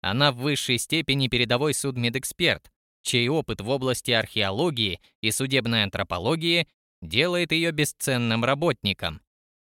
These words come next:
Но продюсеры сериала любят держать зрителей в напряжении и заставлять гадать,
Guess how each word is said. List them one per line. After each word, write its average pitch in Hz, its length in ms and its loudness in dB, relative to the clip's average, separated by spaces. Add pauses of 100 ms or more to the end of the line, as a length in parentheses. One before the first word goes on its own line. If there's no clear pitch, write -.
(340)
Но 104 120 0
продюсеры 196 600 0
сериала 180 500 2
любят 156 440 0
держать 127 400 0
зрителей 120 500 0
в 104 80 -2
напряжении 139 840 2 (240)
и 87 60 -8
заставлять 175 640 0
гадать, 131 640 2